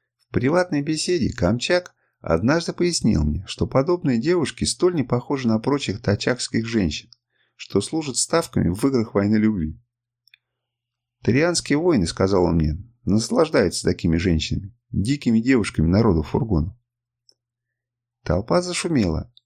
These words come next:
и в давке к стремени городской красавицы прижали светловолосого, голубоглазого юношу, чье нежное лицо не было отмечено традиционными тачанками шрамами. Хирена злобно зашипела и дважды наотмашь ударила его кожаной плетью.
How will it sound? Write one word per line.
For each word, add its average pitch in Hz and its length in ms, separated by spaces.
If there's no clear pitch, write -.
и 104 160
в 110 80
давке 170 520
к - 60
стремени 143 460
городской 110 460
красавицы 131 580
прижали 135 380
светловолосого, 117 960
голубоглазого 110 800
юношу, 120 500
чье - 240
нежное 127 340
лицо 120 300
не 156 200
было 123 200
отмечено 110 560
традиционными 107 680
тачанками 117 680
шрамами. 95 560
Хирена 160 500
злобно 135 340
зашипела 131 540
и 87 40
дважды 117 400
наотмашь 117 720
ударила 117 400
его 98 160
кожаной 113 360
плетью. 90 440